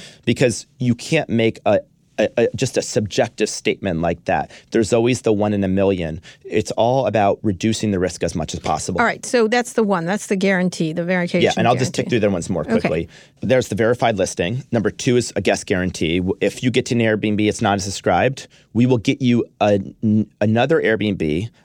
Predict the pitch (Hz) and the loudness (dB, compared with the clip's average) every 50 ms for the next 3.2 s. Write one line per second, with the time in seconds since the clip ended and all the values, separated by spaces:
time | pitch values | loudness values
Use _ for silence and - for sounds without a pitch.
0 | _ - 113 110 101 101 104 - - - 123 117 120 131 143 156 143 - 104 107 | _ -2 -2 0 0 0 -2 -4 -4 -2 0 0 2 2 0 0 0 0 0 0
1 | 92 - - 120 113 117 120 120 107 107 98 87 85 85 78 69 - - _ _ | 0 0 0 0 2 2 2 2 2 2 2 2 2 0 -2 -6 -10 -14 _ _
2 | _ _ - 113 107 104 110 131 127 120 104 120 117 107 98 95 92 87 - - | _ _ -6 -4 -2 2 4 4 4 4 2 0 0 0 2 0 0 -2 -2 -6
3 | 107 120 117 127 | -6 -6 -6 -8